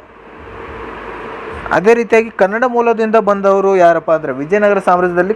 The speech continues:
ಕನ್ನಡ ಮೂಲದಿಂದ ಬಂದವರು ಯಾರಪ್ಪ ನೋಡೋದಾದ್ರೆ ಸಾಲ ತೊರೆ, ಅದೇ ರೀತಿಯಾಗಿ ಬಿ ಪಿ ದೇಸಾಯಿ ಮತ್ತು ಕೆ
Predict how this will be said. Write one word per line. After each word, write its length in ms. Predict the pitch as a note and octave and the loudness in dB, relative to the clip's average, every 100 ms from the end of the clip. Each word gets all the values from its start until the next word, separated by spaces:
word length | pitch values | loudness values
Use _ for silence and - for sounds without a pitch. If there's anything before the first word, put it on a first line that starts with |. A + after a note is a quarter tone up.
| - | 2
ಕನ್ನಡ 320 | D#3+ F#3 G#3 G#3 F#3+ | 0 2 0 0 0
ಮೂಲದಿಂದ 420 | F#3+ F#3 F#3 F#3+ F3 | -4 -2 0 2 2
ಬಂದವರು 320 | E3 E3 E3 D#3+ | 2 4 6 6
ಯಾರಪ್ಪ 280 | D#3 D3+ E3 D#3+ D#3 - D3 | 4 0 0 0 -2 -6 -2
ನೋಡೋದಾದ್ರೆ 540 | D3+ D3+ C#3+ C#3 A3 E3+ C#3+ - - - - - - - - - - - - - - - - - - | 0 2 2 2 0 0 -6 -18 -20 -18 -18 -16 -16 -14 -14 -12 -12 -12 -12 -12 -12 -14 -14 -6 2
ಸಾಲ 280 | E3+ F#3+ G#3+ A3 - - - | 4 4 2 -2 -8 -14 -2
ತೊರೆ, 240 | D3 D3 F3+ - - - - - - - - - - - | 0 0 -2 -12 -20 -20 -20 -18 -16 -14 -14 -14 -8 -2
ಅದೇ 140 | D#3+ G3+ | 2 2
ರೀತಿಯಾಗಿ 300 | G3 F#3+ F#3 D#3 | 2 2 0 -2
ಬಿ 80 | F3+ F3+ | -2 0
ಪಿ 100 | F#3+ D#3+ | 2 2
ದೇಸಾಯಿ 360 | D#3+ E3+ D3 F3+ D#3 | 2 0 -2 -6 -6
ಮತ್ತು 180 | D#3+ G#3+ G#3 | -4 -4 0
ಕೆ 120 | F#3 | 0